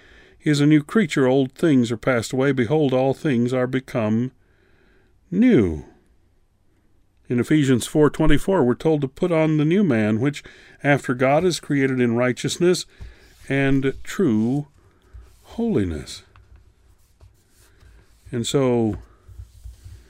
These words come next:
we see that whosoever shall confess that Jesus is the Son of God, God dwelleth in him and he in God. So to confess that Jesus is the Son of God is more than merely accepting a fact of doctrine.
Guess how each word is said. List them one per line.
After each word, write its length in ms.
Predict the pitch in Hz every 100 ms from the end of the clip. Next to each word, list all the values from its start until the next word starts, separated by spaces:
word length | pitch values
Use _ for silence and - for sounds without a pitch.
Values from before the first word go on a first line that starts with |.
| _ _ _
we 160 | 123 117
see 420 | - 220 143 127
that 200 | 135 117
whosoever 480 | 170 156 156 135 123
shall 200 | - 120
confess 480 | - 107 - 151 -
that 120 | 113
Jesus 460 | 107 170 135 104
is 280 | 131 113 - - _ _ _ _ - -
the 80 |
Son 240 | 120 - 127
of 120 | 104
God, 440 | 147 156 123 160
God 260 | 131 127 139
dwelleth 400 | 117 123 123 -
in 100 | 101
him 300 | 107 139 160
and 80 | 117
he 140 | 123
in 140 | 101 92
God. 420 | 87 85 123 202 _ _ - - - _ _ _
So 200 | - 139
to 160 | 120 135
confess 480 | - 107 156 156 -
that 140 | 117
Jesus 440 | - 170 147 117
is 140 | 131 104
the 100 | 107
Son 220 | - 151
of 100 | 120
God 260 | 139 160 160
is 160 | 123
more 220 | 147 185
than 180 | 220 147
merely 280 | 147 175 147
accepting 480 | 117 - 165 - 127
a 40 |
fact 300 | - 143 123
of 140 | 107 101
doctrine. 420 | 170 190 -